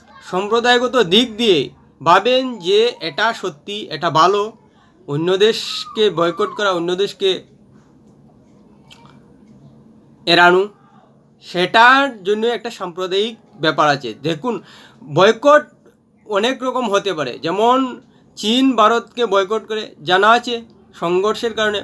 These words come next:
পাকিস্তান বয়কট করে বা-, বাংলা, ভারত, সেটারও জানা আছে যে পাকিস্তান লাগাতার জঙ্গি সন্ত্রাসে জর্জরিত করছে ভারতকে, কিন্তু বাংলাদেশের সঙ্গে ভারতের তো কোনো ধরনের সংঘর্ষ নেই, তাহলে এসব উঠে কেন? আসলেই সাম্প্রদায়িক ব্যাপারটা,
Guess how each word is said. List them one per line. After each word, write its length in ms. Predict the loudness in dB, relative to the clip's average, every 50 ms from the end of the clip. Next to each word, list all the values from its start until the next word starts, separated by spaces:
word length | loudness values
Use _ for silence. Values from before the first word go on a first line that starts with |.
| -6 -2
পাকিস্তান 500 | 0 0 0 -2 -4 -4 -2 -2 -2 0
বয়কট 340 | 0 0 0 0 -2 -4 -2
করে 160 | -2 -2 -2
বা-, 240 | 0 0 0 -2 -2 -8 -14
বাংলা, 440 | -8 -4 -2 0 0 0 0 -2 -4 -6 -10 -14 -20 -20 -20 -16 -6 0
ভারত, 360 | 2 4 4 4 2 0 -2 -8 -18 _ _ _ -6
সেটারও 420 | -4 -2 -2 0 0 0 0 -2 -2 -6 -12 -20 -20 -20 -20 -20 -12
জানা 300 | -4 -2 0 2 4 4
আছে 220 | 2 2 0 -6 -6
যে 160 | -4 -4 -4 -4 -6 -8 -12 -20 _ _ -4
পাকিস্তান 340 | -4 -4 -2 -2 -4 -2 -2
লাগাতার 360 | 0 0 -2 -2 -4 -6 -10 -12 -16 -20 _ -18 -10 -6 -4
জঙ্গি 260 | -4 -2 -4 -4 -6
সন্ত্রাসে 500 | -8 -8 -8 -8 -8 -6 -4 -4 -2 -2 -2 -4 -6 -8 -10 -10 -10 -12 -12 -14 -16 -18 -12 -2 2
জর্জরিত 420 | 2 2 4 4 4 4 4 0
করছে 260 | -2 -2 -2 -4 -4 -2
ভারতকে, 380 | -2 -2 -2 -2 -6 -10 -10 -12 -6 _
কিন্তু 260 | -4 -2 -2 -4 -6 -6 0 2
বাংলাদেশের 640 | 2 4 4 4 2 2 0 -4 -8 -8 -8 -8 -8 -10
সঙ্গে 300 | -8 -10 -8 -6 -6 -4
ভারতের 440 | -2 0 -2 -2 -2 -4 -6 -6 -6 -8 -14 _ _ _ _ _ _ _ _ _ _ -6
তো 40 | -6 -6 -6 -2
কোনো 160 | 0 2 2
ধরনের 320 | 4 4 4 4 2 0 0 0
সংঘর্ষ 340 | -2 0 2 2 0 0 -2
নেই, 180 | -4 -4 -4 -6 -8 _ 0
তাহলে 320 | 0 2 2 0 -2 -4 -6 -6
এসব 180 | -8 -10 -10 -10 -8
উঠে 160 | -8 -10 -10 -10
কেন? 120 | -12 -12 -10 -8
আসলেই 340 | -6 -6 -6 -8 -12 -12 -10
সাম্প্রদায়িক 520 | -8 -8 -6 -6 -4 -4 -4 -2 -4 -4 -4
ব্যাপারটা, 380 | -6 -6 -6 -8 -8 -10 -14